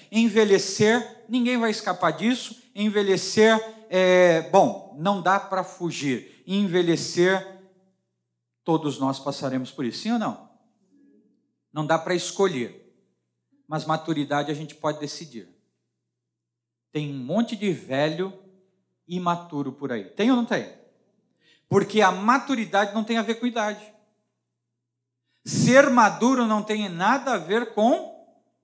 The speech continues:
idade. É o que eu falei dos meus dois filhos. Eu tenho um filho adulto e tenho uma,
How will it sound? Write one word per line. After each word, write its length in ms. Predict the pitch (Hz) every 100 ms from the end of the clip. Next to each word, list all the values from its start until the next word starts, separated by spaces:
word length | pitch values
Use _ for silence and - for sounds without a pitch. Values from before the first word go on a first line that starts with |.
| _ _ _ _
idade. 560 | 226 214 254 247 202 _ _ _ _ _ _ - - 202
É 100 | 185
o 100 | 175
que 60 |
eu 80 | 196
falei 320 | 214 220 208
dos 160 | 214 196
meus 240 | 202 175
dois 260 | 190 226 -
filhos. 380 | 294 269 175 131
Eu 180 | 151
tenho 220 | 180 151 180
um 100 | 208
filho 360 | - 196 170
adulto 420 | 220 220 247 277
e 40 | 269
tenho 220 | 185 180
uma, 300 | 214 247 254